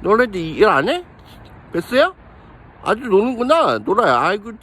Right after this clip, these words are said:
지랄하게. 아, 진짜. 나 지금 출근길인데 출근하기 전에 이제야 영상 찍고 간다, 이 개새끼들아. 잘 들어. 나는 너네, 너네들하고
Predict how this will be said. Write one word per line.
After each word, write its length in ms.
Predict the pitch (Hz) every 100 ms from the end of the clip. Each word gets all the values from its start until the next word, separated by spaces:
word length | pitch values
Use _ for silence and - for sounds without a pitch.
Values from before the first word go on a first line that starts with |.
| -
지랄하게. 600 | 196 214 185 147 127 104
아, 300 | 127 175 180
진짜. 380 | 170 139 113
나 220 | 98 110 175
지금 320 | 156 165 156
출근길인데 1080 | - 285 240 240 196 170 165 180 208 143 107 - - - -
출근하기 540 | - 233 240 262 240 214
전에 180 | 196 165
이제야 460 | 139 160 214 220
영상 340 | 147 151 208 196
찍고 280 | - 196
간다, 240 | 190 131 151
이 40 |
개새끼들아. 880 | 156 151 151 339 175 147 110 90 85 - - - - - - - - - - - - - -
잘 160 | 131
들어. 440 | 143 160 110 113 165 - - - - - - -
나는 480 | 123 143 127 151 185 -
너네, 360 | - 107 139 170 - - - - 110
너네들하고 880 | 110 165 165 147 117 107 117 151